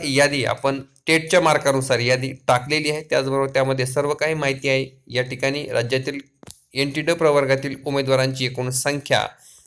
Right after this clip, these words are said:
त्याद्वारे आपल्याला निश्चित या ठिकाणी अंदाज बांधता येईल. मित्रांनो, मात्र ही माहिती जी उपलब्ध झाली आहे ती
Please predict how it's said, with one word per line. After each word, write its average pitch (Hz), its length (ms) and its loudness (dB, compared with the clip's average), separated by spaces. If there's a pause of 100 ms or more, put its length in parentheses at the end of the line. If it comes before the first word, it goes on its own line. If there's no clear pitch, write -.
(160)
त्याद्वारे 131 300 4
आपल्याला 127 280 -2
निश्चित 120 240 -8
या 120 60 -2
ठिकाणी 131 260 -4
अंदाज 120 400 -2
बांधता 117 320 -2
येईल. 135 120 -4 (140)
मित्रांनो, 170 320 -2
मात्र 185 260 0
ही 185 180 0
माहिती 180 320 2
जी 180 100 -6
उपलब्ध 180 340 -2
झाली 165 180 0
आहे 160 180 -8
ती 156 40 -12